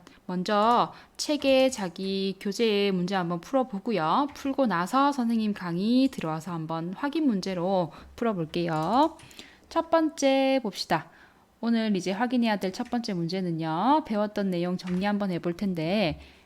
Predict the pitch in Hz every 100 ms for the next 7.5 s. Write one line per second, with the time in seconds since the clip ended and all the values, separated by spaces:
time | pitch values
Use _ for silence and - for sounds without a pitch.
0 | _ 170 175 185 170 170 175 - 311 311
1 | 285 285 262 214 196 175 175 247 202 -
2 | - _ - 196 214 208 160 156 180 240
3 | 277 - - 208 233 262 196 180 185 170
4 | 175 170 - 294 - - - - - 165
5 | - 202 - 226 233 220 208 208 220 190
6 | - 175 160 175 175 160 190 254 269 269
7 | 277 277 - - 285